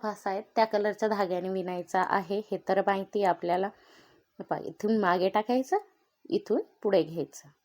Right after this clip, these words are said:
आता खालपर्यंत विणत जायचं आहे, खालून परत दोन फासे बिना विणल्याचे सोडायचे. आता लक्षात घ्या, हिरव्या कलरचं आपण जेव्हा पान बनवलं त्यावेळेस मागच्या साईडनी काय केलंय, वरच्या साईडनी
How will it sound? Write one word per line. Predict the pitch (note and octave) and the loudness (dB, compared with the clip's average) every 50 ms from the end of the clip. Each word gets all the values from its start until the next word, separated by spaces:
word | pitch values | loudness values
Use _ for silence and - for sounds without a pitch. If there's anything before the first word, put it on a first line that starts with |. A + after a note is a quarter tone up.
| _ _ _ _ _ _ _ _ _ _ _ _ _ _ _ _ _ - _ - - | _ _ _ _ _ _ _ _ _ _ _ _ _ _ _ _ _ -20 _ -4 -4
आता | - - - A#3+ B3 - | -2 0 0 0 0 4
खालपर्यंत | - C#4+ B3 A#3 - B3+ C#4 D4 D4 C#4+ E4+ | 6 6 6 6 4 6 6 6 6 6 2
विणत | E4 C4+ C4 B3 B3+ B3+ A3+ G3 - | 2 2 4 4 4 2 2 4 4
जायचं | A3 G#3+ G#3 - - A#3+ | 4 4 4 2 0 0
आहे, | C4+ C#4+ | 0 0
खालून | - - A3 G3+ G3+ | 0 2 2 2 2
परत | G3 - G3+ G3 G3+ G#3 | 0 0 0 0 0 0
दोन | G3+ F#3 G3 G3 G#3 G#3+ - | 0 0 0 0 0 -2 -2
फासे | A3+ G3+ F#3+ - - G#3 | -4 -4 -4 -4 -4 -4
बिना | C4 B3+ A3 F3+ E3 D#3 | 2 2 2 2 2 -2
विणल्याचे | D#3+ D#3 D#3+ D#3 D#3 D#3+ E3 - G4 G4+ | -4 -4 -6 -6 -6 -6 -2 0 0 0
सोडायचे. | - - G4+ D#4+ B3+ G3 F3 D#3+ - - - - - _ _ _ _ _ _ - - - _ _ _ _ _ - | 0 4 4 6 6 6 4 2 -6 -12 -14 -14 -14 _ _ _ _ _ _ -20 -20 -20 _ _ _ _ _ 0
आता | - - - - D4 E4 | 0 2 6 6 6 6
लक्षात | F4 E4 C#4 C#4+ - - D4 D4 | 6 4 2 2 -2 -4 -2 -2
घ्या, | C4 C4 G3+ G#3+ G3+ G#3+ B3+ - _ _ _ - | -2 0 0 0 -2 -2 -6 -12 _ _ _ -2
हिरव्या | G#3 A#3 A3 G#3 F#3+ B3 | -2 0 0 2 2 2
कलरचं | C4 C4 C4+ B3 A#3+ A#3 G#3+ - - G#3 | 2 2 0 -2 -2 -2 -4 -4 -4 -2
आपण | F#3 F3+ F3+ - F#3 F#3+ | -2 -2 -4 -6 -10 -10
जेव्हा | F#3 G3+ G3 F#3+ F3+ | -8 -4 -2 -2 -2
पान | F3+ - E3+ D#3+ F#3+ A3 B3 | -2 -2 -4 -4 -2 -2 -2
बनवलं | A#3+ A3+ G3+ F#3 F3 E3+ D#3+ E3 E3 - | -2 -2 -4 -4 -6 -4 -6 -6 -4 -4
त्यावेळेस | F3 E3+ E3+ F#3+ - - | -4 -4 -4 -4 -6 -6
मागच्या | G3+ F#3 F3 - - - A#3+ | -8 -8 -8 -10 -6 -6 -6
साईडनी | - - B3 A#3 G#3+ A#3+ | -4 -4 -4 -4 -4 -4
काय | A#3 - B3 A3+ A3 | -2 0 0 0 0
केलंय, | A3 - G3 F#3 F3+ F3 F3+ | 0 -2 -2 0 0 0 0
वरच्या | F#3+ G3 F#3+ - - G#3+ | 0 -2 -2 -4 -6 -10
साईडनी | G#3 - A3 G3+ F#3 F3 G#3+ C4 F4 | -6 -6 -6 -6 -4 -2 0 0 0